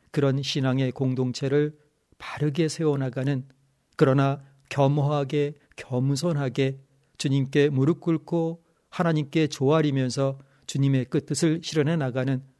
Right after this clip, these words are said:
거룩한 교회 공동체로 다시금 서도록 저희에게 은혜 내려 주옵소서.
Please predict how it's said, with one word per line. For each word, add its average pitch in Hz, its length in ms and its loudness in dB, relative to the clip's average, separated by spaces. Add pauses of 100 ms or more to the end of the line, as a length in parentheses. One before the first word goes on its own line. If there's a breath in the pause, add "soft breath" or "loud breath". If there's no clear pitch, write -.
(140)
거룩한 127 560 -4 (220 soft breath)
교회 147 340 4
공동체로 143 960 0 (220 soft breath)
다시금 - 460 -4
서도록 131 560 -4 (580)
저희에게 127 400 0
은혜 127 220 -2
내려 120 340 -6 (120)
주옵소서. 135 680 -10